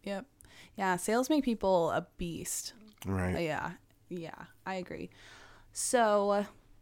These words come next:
Speaker 1: anyways, um, I, when, like, putting together our notes for this and everything, I was trying to come at it from a very logical yet questioning perspective. And so I feel like we're about to cover,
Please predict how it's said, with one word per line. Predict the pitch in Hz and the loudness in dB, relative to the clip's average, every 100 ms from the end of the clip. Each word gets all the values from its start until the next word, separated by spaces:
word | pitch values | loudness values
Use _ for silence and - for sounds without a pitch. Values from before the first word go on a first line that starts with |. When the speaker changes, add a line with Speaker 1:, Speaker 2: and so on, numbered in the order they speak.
| - | 0
Speaker 1:
anyways, | 269 262 185 175 180 - | 2 2 2 2 0 -2
um, | 185 185 175 185 | 0 2 2 2
I, | - 214 247 269 277 269 - - | 4 4 4 0 0 -2 -4 -6
when, | 214 220 | -2 0
like, | 202 190 - - | 0 -2 -6 0
putting | 269 254 | 4 6
together | 226 190 | 6 6
our | 190 | 4
notes | 170 170 | 4 2
for | 190 | 0
this | 180 | 0
and | 180 | 2
everything, | 170 175 170 | 0 0 0
I | 160 | 2
was | 220 277 | 2 2
trying | 254 240 | 2 2
to | |
come | 220 214 | 2 2
at | 180 | 2
it | 180 | 0
from | - 196 | -2 -4
a | |
very | 185 180 180 185 202 226 220 | -2 -2 2 4 4 2 2
logical | 190 175 170 160 175 220 240 247 | 0 0 2 2 4 2 6 6
yet | 247 190 170 - _ - _ _ - | 6 4 2 0 _ -20 _ _ -18
questioning | - 202 180 - - 170 170 | -4 0 2 0 -2 -2 -2
perspective. | - 165 - - - - - - - - - - - | -4 -4 -4 -6 -10 -12 -16 -20 -20 -20 -20 -20 -4
And | 196 190 | 0 2
so | - 190 | 4 6
I | 180 | 4
feel | 180 214 214 | 2 2 4
like | 214 196 | 2 0
we're | 190 190 | -2 0
about | 180 190 175 | 0 0 -2
to | 190 | -4
cover, | - 175 175 165 165 | -2 0 2 2 -2